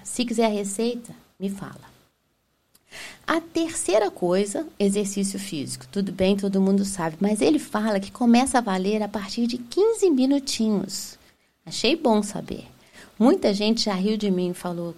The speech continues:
quê? Você faz só quinze minutos de exercício? Isso não adianta, tem que ser no mínimo quarenta e cinco, sei lá."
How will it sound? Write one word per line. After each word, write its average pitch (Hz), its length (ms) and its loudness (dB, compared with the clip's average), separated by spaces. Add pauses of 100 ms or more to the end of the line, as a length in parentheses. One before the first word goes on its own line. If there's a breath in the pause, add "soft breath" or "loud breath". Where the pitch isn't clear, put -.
quê? 320 280 0
Você - 160 -10
faz 208 280 -8
só - 200 0
quinze 311 380 2
minutos 240 400 4
de - 80 -2
exercício? 226 680 -2
Isso 208 180 -4
não 285 80 2
adianta, 277 640 2
tem - 180 -6
que 240 80 -8
ser 262 140 0
no 254 120 2
mínimo 269 440 2
quarenta 240 480 2
e 233 100 4
cinco, 240 680 2
sei 202 240 -2
lá." 196 240 0